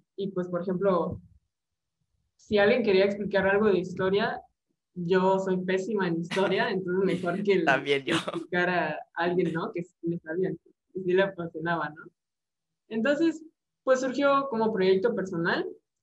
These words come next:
Speaker 1: Eh, en su momento tuve más de treinta voluntarios que estábamos creando contenido. Eran,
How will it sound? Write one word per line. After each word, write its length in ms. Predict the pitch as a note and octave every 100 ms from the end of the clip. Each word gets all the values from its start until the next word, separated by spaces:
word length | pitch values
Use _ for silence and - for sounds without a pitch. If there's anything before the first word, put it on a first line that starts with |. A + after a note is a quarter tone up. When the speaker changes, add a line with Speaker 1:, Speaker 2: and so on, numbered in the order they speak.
| _ _
Speaker 1:
Eh, 480 | - F#3+ F3+ F3+ F3+ F3 F3 -
en 160 | F3+
su 80 | F#3
momento 500 | F3+ F3 F#3 F#3+ G3
tuve 800 | F#3+ G3 G3 G3 F#3+ F3+ E3+ E3+
más 340 | F3 F3+ F3+ F#3
de 140 | F#3+
treinta 400 | F#3+ F3+ F3 F3+
voluntarios 760 | F3+ E3 D#3 D#3+ F3 F#3 A#3+ - _ _ _ _ _ _ _ _ _ _ - D#3+ -
que 80 |
estábamos 440 | F3+ F3+ E3+ F3+ F#3
creando 260 | F3 E3+
contenido. 720 | E3+ E3 E3 A3 A#3 A#3 A#3 A3+ - _ -
Eran, 300 | - C4+ D#4